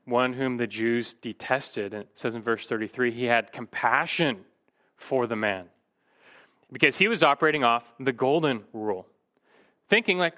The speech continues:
"What if that were you? What if you were the one who was beaten, stripped, left for dead by the side of a road,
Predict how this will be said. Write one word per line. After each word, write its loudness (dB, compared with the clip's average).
"What 4
if 0
that 4
were 2
you? 2
What 2
if -6
you 2
were 4
the 2
one 2
who -2
was 0
beaten, -2
stripped, -4
left 0
for 0
dead 0
by 2
the 0
side 0
of -2
a -2
road, 0